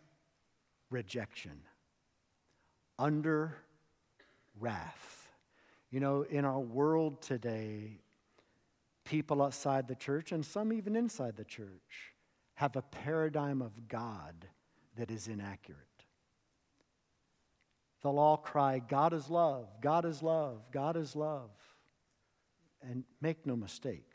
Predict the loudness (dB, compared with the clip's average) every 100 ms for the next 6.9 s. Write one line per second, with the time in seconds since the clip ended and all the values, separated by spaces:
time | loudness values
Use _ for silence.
0 | -14 -8 -8 -8 -10 -10 -12 -16 -18 -20
1 | _ _ _ _ _ _ _ _ _ _
2 | _ _ _ _ _ _ _ _ _ -12
3 | -10 -2 0 2 2 0 -2 -4 -4 -2
4 | -4 -8 -6 -6 -6 -10 -10 -6 -4 -4
5 | -8 -14 -14 -14 -16 -20 -20 _ _ _
6 | _ _ _ _ _ -2 0 2